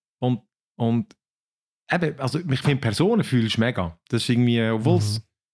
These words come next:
Speaker 1: man muss schon ein bisschen dem Anime, oder es hat so, es hat so ein bisschen einen Anime-Vibe, oder? Aber sie sind, äh, es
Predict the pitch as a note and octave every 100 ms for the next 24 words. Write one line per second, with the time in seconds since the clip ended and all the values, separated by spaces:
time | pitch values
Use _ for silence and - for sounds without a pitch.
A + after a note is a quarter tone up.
0 | _ - A#2 B2+ B2+ B2+ B2+ - A#2 A2
1 | G#2+ G2+ A#2+ A2 A2 G#2+ G2+ - _ _
2 | _ _ - A#2 A2+ A#2 B2 A#2+ B2 B2
3 | A2 A#2 G#2+ A2 A2 G#2+ F2 D#2+ E2 F#2
4 | F#2 E2 _ _ _ _ _ _ _ G2
5 | F2+ F#2+ A2 - F#2+ F2+ F#2 A2+